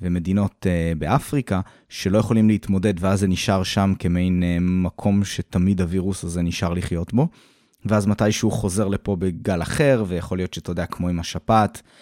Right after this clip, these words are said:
עם איזושהי מוטציה קטנה, ככה שגם מי שחלה בזה יכול לחלות בזה שוב, אה, זה מצד אחד משהו שהוא מבאס, אבל לגמרי סביר שיהיה עם המחלה הזאת, וב-, ומהצד השני דווקא יצא לי לשמוע שמבחינת החיסון, דווקא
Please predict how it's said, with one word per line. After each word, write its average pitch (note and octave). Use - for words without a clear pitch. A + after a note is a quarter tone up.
עם F#2+
איזושהי F#2+
מוטציה B2
קטנה, G#2
ככה F#2+
שגם F2+
מי F#2
שחלה F#2+
בזה G2+
יכול F#2
לחלות B2
בזה C3
שוב, A#2+
אה, G2
זה G#2
מצד A#2
אחד G#2+
משהו G#2+
שהוא F#2+
מבאס, G#2
אבל G2
לגמרי G2
סביר F#2
שיהיה G2
עם A2
המחלה B2
הזאת, E3
וב-, F#2
ומהצד F#2+
השני E3
דווקא C3+
יצא B2+
לי B2+
לשמוע D#3+
שמבחינת G#2+
החיסון, F3
דווקא B2+